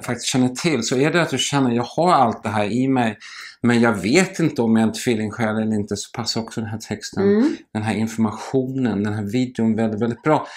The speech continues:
Speaker 1: För att det, det är så att, att de mesta vet ju inte om det här från början, utan de har den här dynamiken och run and chase, de fattar ingenting och, och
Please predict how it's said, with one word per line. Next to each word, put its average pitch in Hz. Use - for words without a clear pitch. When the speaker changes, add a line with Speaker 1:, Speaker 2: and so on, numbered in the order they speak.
Speaker 1:
För 151
att -
det, 147
det 147
är 170
så 143
att, 123
att -
de 123
mesta 131
vet 147
ju 151
inte 135
om 147
det 151
här 113
från 113
början, 117
utan 113
de 120
har 135
den 131
här 107
dynamiken 110
och 104
run 107
and 104
chase, 110
de 101
fattar 110
ingenting 127
och, 101
och 98